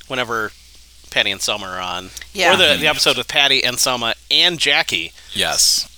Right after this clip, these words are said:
Speaker 1: and poor Marge, like, it's just
Speaker 2: Mm-hmm.
Speaker 1: Julie
Speaker 3: Yeah.
Speaker 1: Kavner doing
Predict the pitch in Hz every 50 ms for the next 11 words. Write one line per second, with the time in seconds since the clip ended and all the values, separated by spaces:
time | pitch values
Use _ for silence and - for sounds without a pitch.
0 | - - 120 117 110 - - 143 131 120 113 117 139 143 123 110 110 117 120 120
1 | 120 113 107 - 107 101 - - - - - - - 104 107 113 - - - -
2 | - - - - - - 143 - 202 208 175 190 180 165 160 156 87 82 - -
3 | - 113 110 113 117 110 104 95 - - 113 110 107 104 104